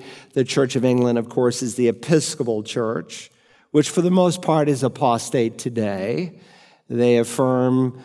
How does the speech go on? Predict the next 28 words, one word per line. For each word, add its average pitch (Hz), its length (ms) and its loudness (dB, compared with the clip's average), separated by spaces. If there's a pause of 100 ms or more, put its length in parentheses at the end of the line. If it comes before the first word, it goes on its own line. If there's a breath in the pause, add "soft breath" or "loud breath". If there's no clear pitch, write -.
(380 loud breath)
uh, 113 180 -8 (380)
in 160 140 4
official 143 640 2
capacity, 127 760 0
all 135 240 2
kinds 135 400 -2
of 117 80 0
heresies 117 840 0
and 113 180 0
abominations 117 1080 -4
to - 100 -8
God, 117 460 -6 (300 loud breath)
but 131 200 2
there 123 200 2
are 120 140 0
some 123 260 -2
bright 117 280 0
exceptions 120 720 -6
here 117 220 -4
and 107 120 -4
there. 117 260 -2 (400 loud breath)
And 139 220 4
of 131 120 0
course, 135 420 2
most 139 480 2
of 117 420 0 (340 loud breath)
these 120 440 2
people 147 680 -2